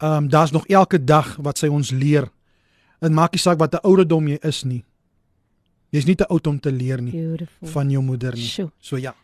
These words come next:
Speaker 2: Dis pragtig, pragtig. Nou ja, Pastor Lenet is ook ingeskakel. Sy sê, "Môre P en gaste, Gauteng is ingeskakel." Wow, daai lied het trane na my
Speaker 1: Wow.
Speaker 2: oë gebring. Michael,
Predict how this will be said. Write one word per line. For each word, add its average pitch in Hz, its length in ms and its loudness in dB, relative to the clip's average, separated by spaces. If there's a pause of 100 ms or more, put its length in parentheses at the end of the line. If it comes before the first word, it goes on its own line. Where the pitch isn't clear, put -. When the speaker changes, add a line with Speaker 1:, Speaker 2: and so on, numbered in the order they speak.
(160)
Speaker 2:
Dis 202 160 -8 (160)
pragtig, 208 560 -2
pragtig. 185 540 -6 (320)
Nou 233 100 2
ja, 240 160 4
Pastor 277 320 0
Lenet 262 400 4 (160)
is - 160 -8
ook 285 160 -6
ingeskakel. 277 800 0
Sy 247 160 0
sê, 262 100 -2
"Môre 220 220 0
P 247 120 -6
en 262 180 0
gaste, 269 320 -6
Gauteng 254 360 -2
is 269 100 0
ingeskakel." 262 680 -2
Wow, 208 300 4
daai 214 160 0
lied 214 160 -2
het - 180 -4
trane 285 340 0
na 285 120 0
my 262 120 0
Speaker 1:
Wow. 269 200 2
Speaker 2:
oë 240 80 2
gebring. 240 340 -2
Michael, 254 400 -4